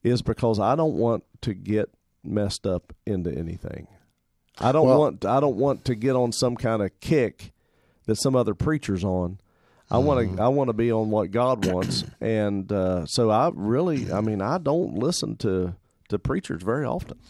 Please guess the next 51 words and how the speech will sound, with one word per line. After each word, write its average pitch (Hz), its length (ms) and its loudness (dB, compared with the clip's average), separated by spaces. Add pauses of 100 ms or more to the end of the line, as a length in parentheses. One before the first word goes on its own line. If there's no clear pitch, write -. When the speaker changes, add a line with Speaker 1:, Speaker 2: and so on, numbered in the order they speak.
(140)
Speaker 2:
Well, 165 120 8
I'm 170 220 4
kind 170 300 0
of 135 80 0
the 117 120 2
opposite. 127 480 0
I 117 80 2
like 131 260 -2
to 113 80 -4
glean. 110 600 -4 (560)
Speaker 1:
What's - 160 -4
that 110 120 0
mean? 85 280 -8 (140)
Speaker 2:
That 135 300 2
means 123 280 -2
I, 117 280 0
I 107 160 -4
take 120 320 -4
off 101 200 0
what 110 180 2
is 92 140 -2
good. 95 420 -4 (500)
Speaker 1:
Oh, 117 240 -10
okay. 92 200 -14
Speaker 2:
Because 135 380 4
there, 104 180 6
I'm 165 160 4
like 170 240 2
you. 147 180 4
I 120 140 2
hear 120 140 4
things 123 320 0
going, 98 340 0
"Mm, 185 640 0
not 180 180 -4
so 170 260 0
sure 143 240 -2
about 139 280 -2
that 143 220 0
one. 143 240 -2 (260)
I 92 40 -4
need 95 120 -2
to 73 60 -4
pray 90 200 -4
about 65 280 -4
that." 65 260 -6 (340)
But 143 380 6
I 110 60 0
also 139 560 4
believe 113 540 0
that, 98 420 -2